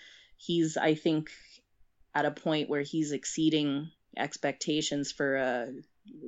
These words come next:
goaltender that's over thirty years old. So,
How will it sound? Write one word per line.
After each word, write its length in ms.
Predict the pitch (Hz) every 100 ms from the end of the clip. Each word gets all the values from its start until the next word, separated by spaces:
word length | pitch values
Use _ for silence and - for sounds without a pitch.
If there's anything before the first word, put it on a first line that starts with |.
| 160
goaltender 480 | 143 143 147 143
that's 220 | 139 139 143
over 200 | 135 135
thirty 300 | 143 139 139
years 280 | 131 127
old. 400 | 147 143 131 135 - _ - - _ -
So, 720 | - 160 143 143 139 139 143